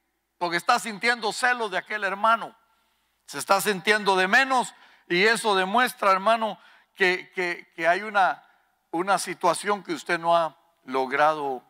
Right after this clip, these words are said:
concluir en su vida y que sigue afectando su carácter, porque quiere usted popularidad dentro de la iglesia. Y hermano,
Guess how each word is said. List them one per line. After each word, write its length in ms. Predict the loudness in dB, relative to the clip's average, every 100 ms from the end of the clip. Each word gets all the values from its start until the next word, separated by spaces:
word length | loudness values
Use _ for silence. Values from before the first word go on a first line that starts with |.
| _ _ _ _ _ _ _ _ _ _ _
concluir 580 | 0 0 0 0 2 4
en 140 | 2
su 180 | -4 -2
vida 340 | 0 2 4 2
y 60 |
que 140 | 0 -4
sigue 240 | -4 0
afectando 800 | 0 0 -8 0 0 2 -4 -4 _ _ _ _
su 260 | -8 -4
carácter, 760 | 2 4 4 2 -2 -2 -2 -8 _ _ _ _ _ -8
porque 280 | -2 -2
quiere 200 | 0 0
usted 280 | 0 -2 -4
popularidad 920 | -2 -8 -4 0 2 2 0 0 0 -2
dentro 360 | -8 -6 -4
de 80 | -2
la 80 | -4
iglesia. 400 | -4 -6 -4 -4
Y 40 |
hermano, 380 | 0 0 0